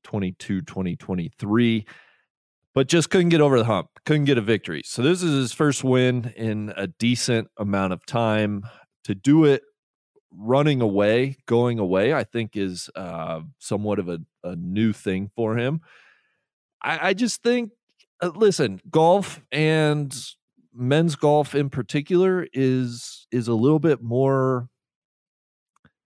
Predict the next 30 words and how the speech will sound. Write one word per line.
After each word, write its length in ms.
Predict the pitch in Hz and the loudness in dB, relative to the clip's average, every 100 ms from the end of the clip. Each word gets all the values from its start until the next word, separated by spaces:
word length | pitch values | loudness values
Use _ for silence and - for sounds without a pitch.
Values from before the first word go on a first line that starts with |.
| _ _ _ - | _ _ _ -6
interesting 800 | 127 135 160 165 - 190 208 226 _ _ _ | -4 -2 0 0 0 -2 -4 -8 _ _ _
when 220 | 127 139 | -4 -2
Collin 340 | 131 143 143 147 | -2 0 2 2
Morikawa 840 | 143 139 - 127 135 147 156 147 - | 0 -2 0 0 2 2 2 -2 -4
is 320 | 113 117 107 | -2 -2 -4
winning 360 | 110 123 131 123 | -4 -2 0 -4
tournaments 800 | - 120 127 165 180 - - - - | -4 -4 -2 -4 -6 -10 -20 -20 -12
and 560 | 107 104 101 101 98 - | -6 -4 -4 -6 -12 -10
playing 320 | - 113 117 | -2 -2 -2
like 320 | 117 104 101 | -2 -2 -4
he 160 | - 110 | -8 -8
showed 520 | - 107 104 98 92 - - | -4 0 0 0 -6 -14 -8
this 160 | 101 | -6
week. 340 | 101 110 165 - | -4 -4 -6 -8
I, 280 | 143 143 | -4 -2
I 40 | 131 | 0
don't 160 | 190 | -2
know. 260 | 190 202 101 | 0 2 0
You 220 | 92 160 | -2 -2
know, 120 | 180 | 2
when 160 | 117 143 | 2 2
you 100 | 151 | 2
win 220 | 165 185 | 2 0
two 160 | - 180 | -2 -2
majors 500 | 135 123 156 180 160 | 0 0 0 -2 0
as 160 | 120 | -4
early 380 | 113 113 117 127 | -2 0 2 2
as 140 | 123 - | 0 -2
he 120 | 120 | -4
did, 340 | 131 151 165 | 0 0 0